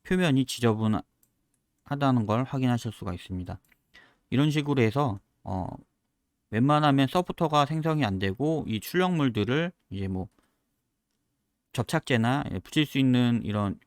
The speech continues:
용액들로 해서 나중에 붙여서 사용할 수 있는 것들은 이제 붙여서 사용할 수 있게끔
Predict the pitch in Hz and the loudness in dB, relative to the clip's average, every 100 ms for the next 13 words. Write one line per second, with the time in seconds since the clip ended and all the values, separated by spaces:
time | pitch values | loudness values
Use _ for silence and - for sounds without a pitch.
0 | _ 113 131 127 - 104 107 117 120 107 | _ 0 2 0 0 0 0 -2 -2 -4
1 | 113 101 _ _ _ _ - 95 104 110 | -6 -10 _ _ _ _ -8 -6 -4 -4
2 | - - 139 123 117 165 170 160 147 127 | -6 -6 -2 0 0 0 0 0 -2 -2
3 | 107 104 101 98 - 104 131 113 143 - | 0 0 -2 -6 -4 -2 -2 -4 -8 -8
4 | 113 101 98 147 147 127 101 - 90 123 | -6 -4 -4 -2 -2 -4 -6 -8 -6 -4
5 | 147 | -4